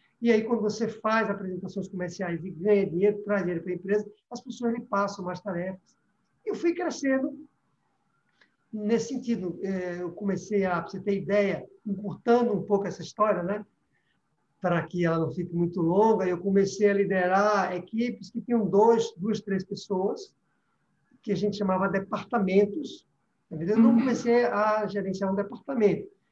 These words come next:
Speaker 1: eu comecei a gerenciar um determinado projeto. Um projeto, a pessoa me passava aquele projeto, projeto de desenvolvimento de um software, né? Lembrando que eu trabalhava numa empresa de software. Esse projeto de desenvolvimento de software, ele precisava de pessoas, eu tinha que ter processos, eu tinha tarefas que eu tinha que delegar,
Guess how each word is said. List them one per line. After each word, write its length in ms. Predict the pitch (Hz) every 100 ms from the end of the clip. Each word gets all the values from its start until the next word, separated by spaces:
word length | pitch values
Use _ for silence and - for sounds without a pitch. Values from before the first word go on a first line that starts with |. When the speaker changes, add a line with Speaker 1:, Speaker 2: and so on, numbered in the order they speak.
| _
Speaker 1:
eu 60 | 190
comecei 380 | 208 190 - 190
a 20 |
gerenciar 420 | 190 190 - 214
um 60 | 220
determinado 560 | 214 220 208 214 208
projeto. 540 | - 254 196 226 170 - _ _ _ _ _ _
Um 80 | 170
projeto, 480 | 233 233 247 277 254
a 20 |
pessoa 260 | 190 - 190
me 80 | 180
passava 340 | 185 196 175
aquele 180 | 180 175
projeto, 500 | 196 165 202 233 - _ _ _ _ _ -
projeto 460 | 208 208 240 240
de 100 | 214
desenvolvimento 840 | 190 196 226 220 220 185 233 233
de 100 | 196
um 100 | 240
software, 560 | - - 233 190 - 156
né? 200 | 180 247
Lembrando 320 | 202 170 175
que 60 | 190
eu 60 |
trabalhava 360 | 196 165 180 185
numa 120 | 190
empresa 260 | 170 190 196
de 80 | -
software. 400 | 214 185 - - _ _ _ _ _ 202
Esse 220 | 208 -
projeto 360 | 214 190 190 185
de 80 |
desenvolvimento 520 | 160 165 165 165 165 190
de 60 |
software, 640 | - 240 240 240 - 302 - _ _ _ -
ele 220 | 214 208
precisava 500 | 208 - 202 175 170
de 80 | 175
pessoas, 800 | 220 - 254 254 247 240 - -
eu 100 | 165
tinha 140 | 196 175
que 60 |
ter 80 | 196
processos, 720 | 185 170 - 240 233 - 226
eu 120 | 196 175
tinha 140 | 185
tarefas 560 | 202 190 226 220 202 202
que 60 |
eu 40 | 190
tinha 140 | 185
que 60 | 170
delegar, 540 | 185 190 226 247 247